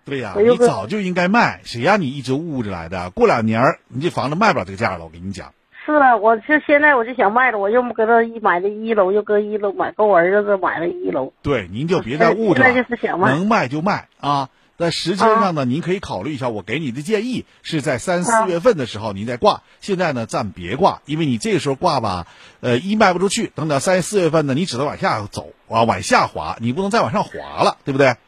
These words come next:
Speaker 1: 所以在这种情况之下呢，我建议您三四月份直接干到一万一这样一个平，能卖出去就卖出去了。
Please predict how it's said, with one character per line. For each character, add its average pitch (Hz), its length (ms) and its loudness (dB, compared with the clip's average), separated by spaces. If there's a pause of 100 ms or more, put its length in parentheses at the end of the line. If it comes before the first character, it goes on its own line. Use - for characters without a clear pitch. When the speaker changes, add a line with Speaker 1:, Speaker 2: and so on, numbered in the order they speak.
(240)
Speaker 1:
所 170 120 2
以 160 40 6
在 202 120 4
这 262 120 2
种 175 120 0
情 123 180 -2
况 131 160 0
之 131 80 -6
下 127 180 0
呢， 104 160 -4 (200)
我 117 100 0
建 175 160 2
议 - 40 0
您 165 80 -2
三 196 240 0
四 208 140 -4
月 185 120 2
份 160 200 0
直 156 160 -2
接 175 120 -2
干 170 180 -2
到 131 100 0
一 113 120 -4
万 131 200 0
一 139 160 -10
这 143 100 0
样 110 140 4
一 98 60 -2
个 107 60 0
平， 87 280 -6 (300)
能 120 160 -2
卖 175 180 4
出 101 100 -4
去 92 140 -4 (220)
就 107 140 0
卖 104 160 0
出 - 80 -10
去 - 120 -18
了。 - 40 -20